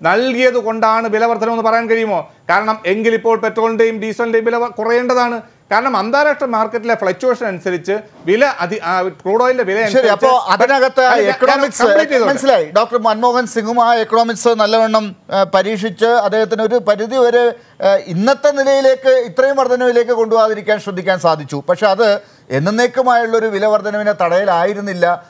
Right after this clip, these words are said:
Speaker 2: അത് ഭാവിയിൽ വരുന്നവർക്ക് വേണമെങ്കിൽ ഉപയോഗിക്കാൻ തക്കവണ്ണം തുറന്നു കൊടുക്കലായിരുന്നു എന്നതൊരു പൊളിറ്റിക്സ് അവിടെ ഉണ്ടല്ലോ.
Speaker 1: അല്ല, അതല്ല കാര്യം. ഇവിടെ പെട്രോളിന്റെയും ഡീസലിന്റെയും വില നിയന്ത്രണ അധികാരം,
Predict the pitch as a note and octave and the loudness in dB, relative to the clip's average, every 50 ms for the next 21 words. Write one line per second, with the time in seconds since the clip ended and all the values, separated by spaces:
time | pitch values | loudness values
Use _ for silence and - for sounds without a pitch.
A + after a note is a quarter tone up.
0 | _ _ - D3 D3+ E3+ D#3 C3 B2 A#2 C#3 E3+ F#3 A3+ B3 B3 A#3 A#3 A3 A3 | _ _ -6 -6 -6 -4 -2 0 2 2 2 2 0 -2 -2 0 0 0 0 0
1 | A3+ A3+ A3 - A3 A3 G#3 G#3 G#3 G#3 G3 E3 D#3 F3 F#3+ G#3 G#3+ G#3 G#3 A3 | -2 -2 -2 0 0 0 0 0 -2 -2 -4 -2 -2 -2 -2 -2 -2 0 0 0
2 | A3 A3 G3+ - G3+ F#3 G3 G#3+ G#3 G#3 G3+ G3+ F3 - E3+ D#3+ D#3 E3+ F#3 A3 | 0 0 -2 -4 -4 -2 -2 -2 -2 -2 -4 -6 -6 -6 -2 0 0 0 2 2
3 | B3+ B3 B3 A#3 A3+ A#3 A#3 A3 G3 F#3+ F#3+ F3+ F3 F3 F3+ F#3 F#3 F#3 - _ | 2 2 2 0 0 0 2 2 2 0 0 -4 -6 -6 -6 -6 -8 -10 -18 _
4 | - - C#3+ D#3 E3 F#3 G#3+ A#3+ A3 B3 B3 B3+ A#3 A3+ A#3+ A#3+ G#3+ B3+ A3+ - | -6 -2 0 0 0 0 -2 0 0 0 0 0 0 -2 -2 -2 -2 -8 -8 -4
5 | - B3 A#3+ B3 A#3+ A#3+ B3 B3+ C#4+ - F#3 A3 A#3 F#3+ E3 - F3+ G#3+ G#3 G#3 | -2 0 0 0 0 0 0 0 0 0 0 2 2 0 0 0 0 0 0 2
6 | A3 G#3+ F3 D#3+ C#3 B2+ A#2 G2 - - - A2 F#2+ - - E3 G3+ B3+ C4+ C4 | 2 0 0 0 -2 -4 -6 -8 -12 -14 -16 -16 -16 -12 -8 -6 -2 0 2 2
7 | A#3+ A3 - - F3+ F3 - B3+ A#3+ A#3+ B3 B3 A#3 A#3+ A#3 F#3+ G3+ G3+ F#3+ - | 2 0 0 -2 -4 -4 -2 0 0 0 0 0 0 0 0 0 -4 -6 -6 -6
8 | A3+ G#3+ G#3 G#3 G#3 G#3 G3+ F#3 F#3 G3 G#3+ G#3+ G#3+ A3 G#3+ G#3+ G3+ G3 F#3 F#3 | -4 -4 -2 0 0 0 0 -2 -2 -2 -2 -2 -2 -2 -2 -2 -2 -2 -2 -2
9 | F#3 F3 E3+ | -2 -4 -4